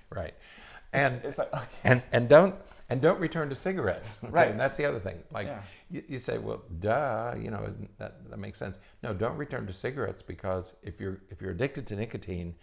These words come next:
Speaker 1: if you're buying it from a, a reliable source,
Speaker 2: Right.
Speaker 1: if you're not buying it black market, um,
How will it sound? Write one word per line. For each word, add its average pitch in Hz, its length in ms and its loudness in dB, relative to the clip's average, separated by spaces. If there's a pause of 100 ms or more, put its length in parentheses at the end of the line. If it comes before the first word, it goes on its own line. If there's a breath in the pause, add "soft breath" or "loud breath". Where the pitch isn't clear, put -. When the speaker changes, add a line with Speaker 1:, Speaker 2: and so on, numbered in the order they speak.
(920 soft breath)
Speaker 1:
if - 100 -10
you're 110 120 0
buying 120 480 0
it 123 140 -2
from 101 240 -4
a, 95 100 -6 (100)
a 104 80 -6
reliable 98 480 0
source, 90 400 -6
Speaker 2:
Right. 92 80 -4
Speaker 1:
if - 60 -12
you're 95 100 -6
not 92 300 -4
buying 101 240 -2
it - 240 -14
black 90 260 -6
market, 90 400 -8 (580 soft breath)
um, 95 380 -2